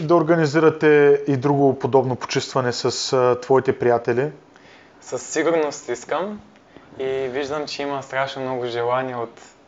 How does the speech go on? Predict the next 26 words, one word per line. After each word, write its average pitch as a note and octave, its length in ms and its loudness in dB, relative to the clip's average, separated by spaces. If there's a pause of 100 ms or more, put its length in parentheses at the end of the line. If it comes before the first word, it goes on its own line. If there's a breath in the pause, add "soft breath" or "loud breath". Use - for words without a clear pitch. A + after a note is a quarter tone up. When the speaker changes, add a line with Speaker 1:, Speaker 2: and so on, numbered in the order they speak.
(200)
Speaker 2:
други B2 260 -4
хора, C3+ 340 -2
дори B2 200 -6
от, B2+ 140 -4 (280)
дори A#2+ 360 -6
от C#3 140 -6
непознати, B2+ 680 -8
което B2+ 220 -6
много B2 360 -4
ме A#2+ 180 -6
зарадва. A2+ 640 -6 (1200 loud breath)
И B2+ 320 -2
смятам D3 680 -4 (300)
да B2 80 -6
направим B2 580 -4 (140)
още A#2 260 -6
едно A2 140 -6
почистване, B2 680 -10 (1080 soft breath)
което C#3 520 2 (560)
за B2 180 -12
сега B2+ 280 -2
мисля, C3 300 -6
че A#2+ 500 -4 (680)
в A#2+ 180 -12 (580)
град A2 320 -2
Пловдив, A#2+ 640 -2